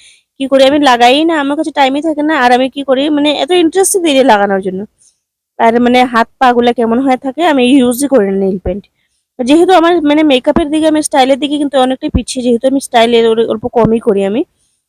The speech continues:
কারণ আমার মধ্যে মানে দেখবে যে কোথাও যাই যদি, তাহলে আমি সিম্পল সব কিছুর মধ্যে আমি সিম্পলই কাজলটা পরলে পরি, আইলাইনারটা পরলে পরি, বা লিপস্টিক, লিপস্টিকটা মাস্ট থাকে। বাকি আমার মানে আমি এগুলো পরি না আর কি, কমই পরি আমি।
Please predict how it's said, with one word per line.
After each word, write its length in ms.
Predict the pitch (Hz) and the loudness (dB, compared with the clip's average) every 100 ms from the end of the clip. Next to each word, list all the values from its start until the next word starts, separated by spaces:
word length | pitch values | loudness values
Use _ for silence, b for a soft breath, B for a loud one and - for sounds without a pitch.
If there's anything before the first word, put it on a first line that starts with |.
| _ _ _ | _ _ _
কারণ 160 | 247 262 | 2 2
আমার 200 | 269 285 | 2 0
মধ্যে 260 | 277 294 | 0 0
মানে 180 | 285 285 | 0 0
দেখবে 240 | 262 262 | 0 0
যে 60 | 294 | 0
কোথাও 260 | 262 285 262 | -2 -2 0
যাই 280 | 247 226 | 2 2
যদি, 160 | 233 320 | 2 -2
তাহলে 280 | 320 285 277 | 0 0 0
আমি 120 | 311 | -2
সিম্পল 600 | - - 330 311 - 262 | -4 -4 0 0 0 0
সব 120 | 262 | -2
কিছুর 280 | - 277 302 | -4 -6 -2
মধ্যে 200 | 294 285 | -2 -2
আমি 100 | 311 | -4
সিম্পলই 440 | 311 254 269 311 | -4 -6 -4 -4
কাজলটা 580 | 320 269 226 254 262 302 | 0 0 0 0 0 -2
পরলে 320 | - 285 277 | -2 -4 -4
পরি, 240 | 277 294 349 | -4 -2 0
আইলাইনারটা 400 | 220 226 226 262 | 0 -2 -4 -6
পরলে 220 | 254 254 | -6 -4
পরি, 160 | 302 381 | -2 -2
বা 80 | 254 | -2
লিপস্টিক, 360 | 208 - 208 | -4 -6 -10
লিপস্টিকটা 420 | 220 226 - 247 269 | -8 -10 -10 -4 -2
মাস্ট 360 | 233 233 - | 0 -4 -6
থাকে। 260 | 254 233 392 B B B _ | -8 -6 -6 B B B _
বাকি 380 | 202 220 - 294 | -2 -2 0 0
আমার 200 | 269 269 415 | 2 0 -2
মানে 400 | 330 - 233 226 | -8 -4 -2 0
আমি 100 | 226 | 0
এগুলো 160 | 220 240 | 0 -2
পরি 280 | 233 220 202 | 0 0 0
না 80 | |
আর 80 | 180 | -4
কি, 120 | 180 _ | -6 _
কমই 240 | 208 202 | -4 -4
পরি 260 | 202 196 196 | -6 -8 -10
আমি। 140 | 196 | -12